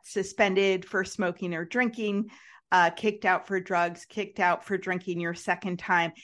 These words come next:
And I literally had nowhere to go. So the government was paying for boarding school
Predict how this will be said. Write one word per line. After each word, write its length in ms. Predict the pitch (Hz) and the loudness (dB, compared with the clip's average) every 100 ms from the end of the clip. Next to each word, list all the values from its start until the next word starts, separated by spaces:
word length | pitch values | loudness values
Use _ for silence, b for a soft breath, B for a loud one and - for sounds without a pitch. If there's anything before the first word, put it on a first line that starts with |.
| B B - | B B -2
And 120 | 202 | 0
I 120 | 208 | 2
literally 720 | 208 202 202 247 262 247 220 | 0 0 0 0 0 0 -2
had 280 | 214 220 185 | -4 -6 -4
nowhere 360 | 196 170 165 160 | -2 -2 -2 -6
to 80 | - | -6
go. 300 | - - - B B | -8 -8 -12 B B
So 300 | - 214 180 | -2 2 2
the 100 | 190 | 2
government 580 | 190 190 196 214 220 214 | 0 0 2 2 0 0
was 160 | 220 | -6
paying 520 | 220 - 175 175 175 175 B B _ | -4 -4 -2 -2 -6 -8 B B _
for 400 | - 202 202 190 | -2 2 4 2
boarding 460 | 196 175 151 147 | -2 -6 -4 -6
school 420 | 165 - 175 208 | -8 -4 -2 -2